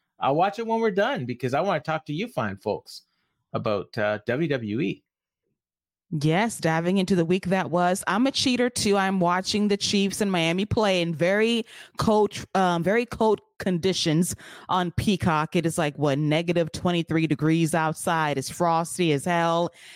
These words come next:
Speaker 2: and they're playing, and the Chiefs are winning for now. We got, like, a quarter to go, but I will not be score hawking. I will be focused on The Wrap, and I will only check the score when I'm not speaking.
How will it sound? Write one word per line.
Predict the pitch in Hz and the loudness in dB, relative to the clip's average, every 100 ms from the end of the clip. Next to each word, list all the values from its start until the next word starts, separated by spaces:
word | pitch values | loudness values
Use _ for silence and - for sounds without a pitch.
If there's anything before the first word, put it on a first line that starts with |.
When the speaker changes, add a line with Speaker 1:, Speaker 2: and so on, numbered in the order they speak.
| - | -4
Speaker 2:
and | 151 139 | -2 0
they're | 131 | 0
playing, | 123 - 220 190 185 180 175 160 | 0 0 2 2 2 0 2 2
and | 147 139 | 0 0
the | |
Chiefs | - - 180 - | 0 -2 -2 0
are | 156 | 2
winning | 147 185 190 180 | 2 2 0 -2
for | - 165 | 0 0
now. | 170 170 175 170 | 2 2 2 2
We | 165 | 2
got, | 147 110 | 0 0
like, | 139 | 0
a | 156 | -2
quarter | - 202 196 180 | 0 0 2 0
to | - | 0
go, | 147 180 180 170 - - - - | -2 2 2 2 0 -6 -12 -4
but | 160 - - | -4 -2 -2
I | 277 294 190 143 143 | 0 2 0 0 0
will | 160 | 2
not | 175 196 208 208 | 2 0 0 -4
be | 208 190 | -2 0
score | 180 - 220 190 | 0 0 2 2
hawking. | 180 147 147 160 139 - | 2 0 0 -2 -2 0
I | 202 | 0
will | 220 | 0
be | 185 165 | 0 -2
focused | - 254 240 - 240 233 - - - _ | 0 2 2 2 0 0 -10 -18 -20 _
on | 220 233 220 214 | 0 2 2 0
The | 165 | 0
Wrap, | 156 214 220 220 - - - - | 2 0 0 0 -4 -10 -10 -4
and | 170 - | -2 0
I | 196 | 0
will | 180 - | 0 0
only | 254 269 269 269 | 0 0 0 0
check | - 240 - | 0 -2 -2
the | 208 | -6
score | - 196 202 | -2 2 2
when | 165 143 - | 2 -2 -2
I'm | 175 165 | -2 0
not | 156 - | -2 -2
speaking. | - - 147 - 117 117 127 | -6 -2 -2 -2 -4 -4 -8